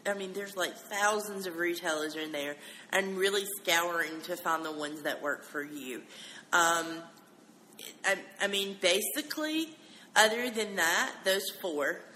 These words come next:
So once again, it's, um, Amazon, VigLink or Skimlinks. Uh, you really don't need both. One or the other is,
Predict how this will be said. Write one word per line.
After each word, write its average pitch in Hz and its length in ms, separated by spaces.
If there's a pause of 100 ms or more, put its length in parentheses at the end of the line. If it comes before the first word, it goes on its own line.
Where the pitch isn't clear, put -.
(120)
So 180 120
once 175 240
again, 170 480
it's, 160 340 (580)
um, 165 460 (1040)
Amazon, 247 960 (100)
VigLink 208 440
or 269 100
Skimlinks. 185 800 (540)
Uh, 190 140 (100)
you 214 100
really 208 260
don't 170 240
need 165 180
both. 147 380
One 165 140
or 165 100
the 165 180
other 156 240
is, 151 140